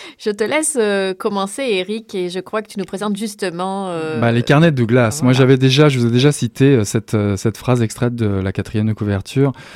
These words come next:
Speaker 2: Euh, effectivement, c'est un peu incontournable. Et puis surtout que, que Christine Eddy a déjà eu, euh, beaucoup de prix, euh, sans tous les reciter.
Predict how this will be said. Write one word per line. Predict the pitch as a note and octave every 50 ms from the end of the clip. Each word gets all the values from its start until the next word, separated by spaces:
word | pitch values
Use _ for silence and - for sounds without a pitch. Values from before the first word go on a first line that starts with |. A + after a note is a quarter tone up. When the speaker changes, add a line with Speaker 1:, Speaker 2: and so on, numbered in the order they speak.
| - - - - -
Speaker 2:
Euh, | - G2+ G2+ G2 G2 F#2+ F#2+ F#2 F#2+ F#2+ F#2+
effectivement, | G2 - A#2 - - A2+ B2+ C#3+ D3+ D3
c'est | - -
un | A#2+ B2
peu | - F3
incontournable. | E3 D#3+ - D3+ C#3 - C3 B2+ C#3+ D#3+ E3+ C#3+
Et | B2
puis | - C3 A#2+
surtout | - D#3 C#3 - G3 F#3+
que, | - D#3 C#3 C3+
que | B2+ - C3+ B2
Christine | A#2+ - - C3 - - D3+
Eddy | D3 C3 B2 B2+ D3 E3 D#3+
a | C#3 B2+
déjà | B2+ A#2 A#2 A#2+
eu, | A#2+ A#2+ C3 C#3
euh, | C3 A2+
beaucoup | A2+ B2+ C#3 - -
de | C#3+
prix, | - - - D3 C#3+ D#3 D3+
euh, | C3 A#2+ A2+ A2 G#2+
sans | - - B2+ B2 A#2+ A2+ A2
tous | - - B2
les | A#2 A#2
reciter. | A2 A2 A2 - - - - C#3+ D3+